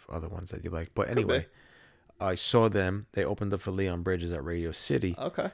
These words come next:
Speaker 1: And I'm like, "Who are these fucking people?"
Speaker 2: Yeah.
Speaker 1: And they were just jamming, dude, for, like, half an hour.
Speaker 2: Nice.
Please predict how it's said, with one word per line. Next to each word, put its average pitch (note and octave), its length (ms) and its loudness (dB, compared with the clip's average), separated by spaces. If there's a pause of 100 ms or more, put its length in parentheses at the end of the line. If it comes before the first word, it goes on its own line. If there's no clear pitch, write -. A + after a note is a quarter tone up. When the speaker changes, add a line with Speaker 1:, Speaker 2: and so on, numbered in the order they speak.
(140)
Speaker 1:
And F#2+ 100 0
I'm F2+ 80 0
like, F2 220 -2 (120)
"Who G#2+ 180 0
are G#2+ 120 6
these F#2 200 -4
fucking E2 280 -2
people?" E2+ 460 -4
Speaker 2:
Yeah. A#2 260 0 (640)
Speaker 1:
And E2+ 420 0 (500)
they F2+ 80 2
were F#2+ 80 4
just F2+ 260 -2
jamming, F#2 540 0
dude, D#2 260 -6
for, - 80 -8
like, D2 220 -6 (800)
half F#2+ 260 -2
an E2 80 -2
hour. - 320 -4 (120)
Speaker 2:
Nice. G2+ 400 -8